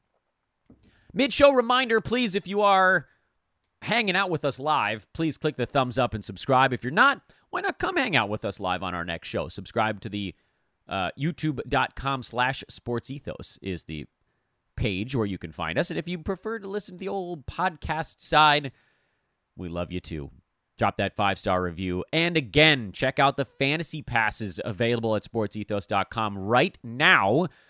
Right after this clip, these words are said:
before the price goes up. I haven't been told exactly when it's happening. I thought it was last night. It didn't happen. It might actually be an oversight that it hasn't happened yet. The All Sport, seven dollars a month,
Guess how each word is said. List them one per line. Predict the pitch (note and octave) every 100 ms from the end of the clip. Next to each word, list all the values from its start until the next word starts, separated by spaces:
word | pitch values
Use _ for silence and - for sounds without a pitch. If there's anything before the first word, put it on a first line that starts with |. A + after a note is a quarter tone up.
| _ _
before | D#3+ D#3 F3 F#3+ G#3
the | G#3
price | F3 F3+ F3+
goes | - F3 D#3
up. | C#3+ C3+ - - _ _ _ _ _ _ _
I | F3 G3+
haven't | G3+ F3+ F#3
been | F3
told | F3 F3
exactly | D3 D3 C#3+ D3+
when | D3 C#3
it's |
happening. | C3 C3+ C#3+ -
I | A2
thought | - B2+ D#3
it |
was | D#3+ C3+
last | C#3 C#3+ A2+
night. | G2+ A#2 -
It | A#2 -
didn't | C#3+ B2+
happen. | G2 C3 D#3 -
It | F2
might | F2 B2+ -
actually | C3+ C#3 - C3+
be | B2+
an | F#2+ -
oversight | B2 D3 D3 - C#3+ -
that | D#3
it | D#3
hasn't | D3+ D#3+ D3+
happened | D#3 F3+ E3+
yet. | G#3 F#3 _ _ _ _ _ _ _ _ _ -
The | C3
All | D#3 F3+
Sport, | - B2 G2 -
seven | C#3+ D3
dollars | E3+ D#3+ E3 C#3+
a |
month, | C#3+ C3+ C3+